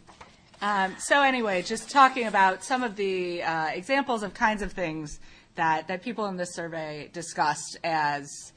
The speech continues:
uh, important, uh, to collect, uh, right now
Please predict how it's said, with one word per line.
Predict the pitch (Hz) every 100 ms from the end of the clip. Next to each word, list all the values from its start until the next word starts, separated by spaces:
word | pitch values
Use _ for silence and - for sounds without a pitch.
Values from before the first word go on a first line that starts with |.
| - - _ -
uh, | 147 147 143
important, | 165 - 202 180 165 160 - - - - _
uh, | 156 156 156
to | -
collect, | 196 233 233 220 - - _
uh, | 196 180 160
right | 185 190 175
now | 156 156 151 147